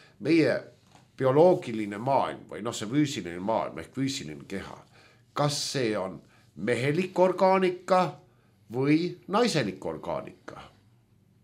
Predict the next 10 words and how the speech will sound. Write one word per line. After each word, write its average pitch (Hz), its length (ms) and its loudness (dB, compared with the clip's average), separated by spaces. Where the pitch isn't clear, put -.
Me 160 160 2
defineerisime, 135 920 0
et - 100 -16
mees 123 400 -2
on 98 160 -4
väliselt 104 720 -4
jada, 147 360 0
sisemiselt 104 880 -8
on 156 120 -4
sagedused. - 840 -8